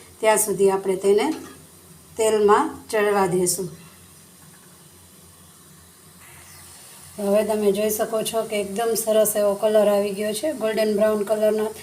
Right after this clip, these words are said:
થઈ ગયા છે. તો હવે આપણે તેને કાઢી લેશું.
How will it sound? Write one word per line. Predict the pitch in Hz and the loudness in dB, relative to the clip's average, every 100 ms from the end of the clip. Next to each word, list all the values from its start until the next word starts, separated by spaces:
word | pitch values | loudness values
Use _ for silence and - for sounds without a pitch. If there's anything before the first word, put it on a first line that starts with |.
| - - - - | -20 -20 -20 -4
થઈ | 226 214 | -2 0
ગયા | 208 202 | 2 2
છે. | 202 285 | 2 -2
તો | 269 202 | -2 -2
હવે | 208 214 | 2 2
આપણે | 208 214 | 2 0
તેને | 202 208 220 339 359 - | 0 0 0 -2 -2 2
કાઢી | 233 190 | 4 4
લેશું. | 190 185 180 190 | 2 2 0 -4